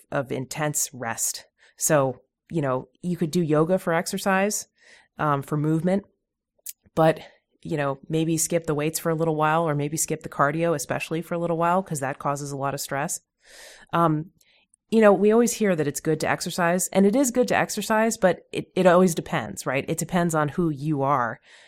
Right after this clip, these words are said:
So for some people, strenuous exercise may not be the best thing for them, and they may need a couple of months, or maybe up to three or six months of taking,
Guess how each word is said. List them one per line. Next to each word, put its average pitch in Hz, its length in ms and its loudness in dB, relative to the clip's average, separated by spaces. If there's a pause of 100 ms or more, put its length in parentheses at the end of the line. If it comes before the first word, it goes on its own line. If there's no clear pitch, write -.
(100)
So 196 180 4
for 190 140 -2
some 240 240 0
people, 160 560 -2 (440)
strenuous 180 600 2
exercise 147 640 -2
may 156 200 0
not 151 220 0
be 147 100 -2
the 139 80 -4
best 135 280 -2
thing 196 160 -2
for 139 180 -8
them, 110 320 -8
and 143 160 -2
they 147 60 0
may 151 200 0
need 147 280 -2
a - 80 -10
couple 160 360 -4
of 131 60 -4
months, 151 600 -2 (440)
or 143 200 -6 (360)
maybe 170 360 0
up 180 140 -4
to 190 180 -2
three 180 240 -2
or 196 80 2
six 240 260 -4
months - 360 -4 (520)
of 147 400 2 (400)
taking, 156 560 -4